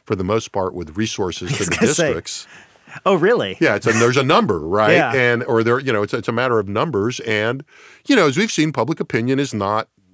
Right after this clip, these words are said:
Speaker 1: clear on this, even in the rural areas. And if the whole dynamic we've been talking about, you know, buttressing this material point with decision makers is this ideological point, the whole movement about, about parental rights, the erosion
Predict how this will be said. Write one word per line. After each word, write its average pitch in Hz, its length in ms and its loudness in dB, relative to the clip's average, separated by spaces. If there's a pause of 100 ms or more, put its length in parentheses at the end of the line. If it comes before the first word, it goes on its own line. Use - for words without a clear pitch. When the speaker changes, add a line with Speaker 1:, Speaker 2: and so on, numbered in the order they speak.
(360)
Speaker 1:
clear 180 320 2
on 113 160 2
this, 123 200 0
even 117 240 0
in 117 60 0
the 117 100 0
rural 117 360 2
areas. 87 580 0 (380)
And 120 100 2
if 117 100 0
the 110 100 -2
whole 139 180 2
dynamic 120 500 0
we've 110 140 -2
been 101 120 -2
talking 139 420 -2
about, 92 420 -2 (640)
you 127 80 2
know, 101 180 0
buttressing 120 880 -2
this 107 260 -2
material 110 600 -2
point 104 500 -4
with 95 380 -2
decision 135 480 -2
makers 104 560 -2 (320)
is 104 120 -6
this 104 140 -4
ideological 110 760 -2
point, 101 340 -6
the - 80 -20
whole 95 140 -6
movement 90 340 -6
about, 85 340 -4
about 87 360 -8 (240)
parental 87 320 -4
rights, 107 400 0
the 92 140 -10
erosion 98 680 -4